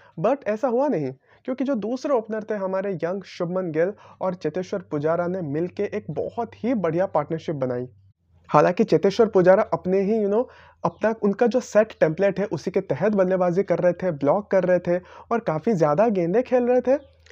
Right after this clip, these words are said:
लेकिन पाँचवें दिन में इस तरह की खेल की ज़रूरत भी थी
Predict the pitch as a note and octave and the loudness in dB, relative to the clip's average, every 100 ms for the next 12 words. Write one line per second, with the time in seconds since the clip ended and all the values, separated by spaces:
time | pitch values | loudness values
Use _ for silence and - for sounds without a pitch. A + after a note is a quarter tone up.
0 | - G3 A#3 C#4 A3 F3+ A3 A#3+ A#3+ A#3 | -2 0 2 0 0 0 0 0 0 0
1 | A#3+ - A#3+ B3+ - G3+ - A3 A3 G#3+ | -2 -2 -4 -4 -4 -6 -2 -2 -2 -4
2 | F#3+ F#3+ G#3+ D3+ C#3+ E3+ F3+ D3 G3 G3+ | -4 -2 0 0 2 0 0 0 0 0
3 | C3+ | -6